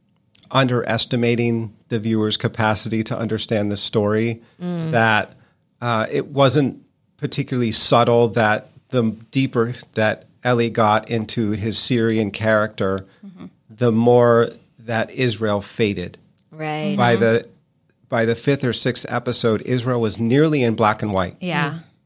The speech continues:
Speaker 1: Because it was so far away from his mind that it, he was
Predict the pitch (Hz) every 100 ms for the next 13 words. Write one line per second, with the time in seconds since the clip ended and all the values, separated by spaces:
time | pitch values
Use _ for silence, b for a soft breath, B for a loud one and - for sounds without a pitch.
0 | _ 123 123 131 117 98 123 - - 131
1 | 131 - 123 117 117 110 110 110 113 113
2 | 104 110 107 110 104 101 98 107 104 -
3 | - - 127 110 101